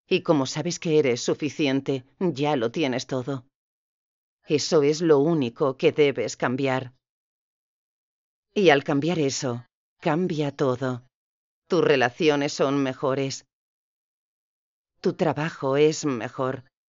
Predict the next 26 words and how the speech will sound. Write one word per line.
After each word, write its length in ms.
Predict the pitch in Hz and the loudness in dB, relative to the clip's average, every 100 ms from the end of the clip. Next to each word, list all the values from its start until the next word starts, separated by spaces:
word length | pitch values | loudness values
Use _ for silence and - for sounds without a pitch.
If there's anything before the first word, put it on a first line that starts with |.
| _ _ _ _ - | _ _ _ _ -4
Tu 120 | 190 | 0
relación 460 | 180 147 143 196 | 2 0 -2 -4
contigo 420 | 202 175 139 170 175 | -4 -4 -4 -4 -2
mismo 400 | 151 180 151 110 | 0 -2 -2 -4
es 120 | 123 | -4
mejor. 500 | 127 117 131 127 123 _ _ _ _ _ _ | -6 -6 -6 -6 -10 _ _ _ _ _ _
Te 140 | 160 - | -2 2
cuidas 500 | 147 143 147 135 147 | 0 0 -2 -4 -2
más, 380 | 135 135 - _ _ _ _ _ | -2 -4 -10 _ _ _ _ _
comes 360 | - 143 147 143 | 0 2 2 0
mejor, 400 | 156 120 147 165 | -4 -2 -2 -2
te 200 | - 135 | -2 -2
ejercitas 760 | 131 139 127 151 147 - 139 | -2 -4 -4 -4 -2 -4 -4
mejor, 480 | 156 123 165 151 151 _ _ | -4 -4 -2 -2 -4 _ _
meditas 720 | 190 165 120 151 156 160 160 180 | -2 0 0 0 0 -2 -2 -6
y 60 | |
te 120 | 143 | -8
das 200 | 135 185 - | -8 -10 -6
tiempo 500 | 175 175 175 131 123 | -4 -4 -2 -4 -2
para 260 | 156 117 | -2 -4
ti, 280 | 123 135 131 _ _ | -4 -4 -6 _ _
porque 340 | - 175 - 147 | -2 -2 0 -2
sabes 500 | - 139 117 123 - | -2 -6 -4 -4 -4
que 260 | 160 131 | 0 2
eres 220 | 135 107 117 | 2 -2 -4
suficiente. 840 | 156 - 131 147 127 127 123 | -6 -6 -6 -6 -6 -6 -8